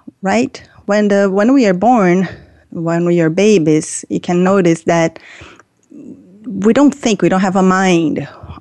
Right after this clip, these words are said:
Everything that we experience is in our body, is the sensations. We either feel pain or, or we feel the pleasure, but we don't name it. We react to it. We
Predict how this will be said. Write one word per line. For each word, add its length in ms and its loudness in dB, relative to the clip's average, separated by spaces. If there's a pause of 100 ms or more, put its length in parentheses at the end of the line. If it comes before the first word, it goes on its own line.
Everything 540 0
that 140 2
we 160 2
experience 760 -4
is 140 -4
in 180 0
our 260 2
body, 400 -4 (400)
is 200 -6
the 100 -10
sensations. 960 -4
We 500 0 (300)
either 300 2
feel 280 0
pain 520 2
or, 300 0 (400)
or 200 2
we 180 2
feel 280 2
the 120 0
pleasure, 760 -2
but 280 -2 (100)
we 200 0
don't 380 0
name 460 4
it. 360 -6
We 260 2
react 1000 -2
to 160 -6
it. 280 -12
We 560 2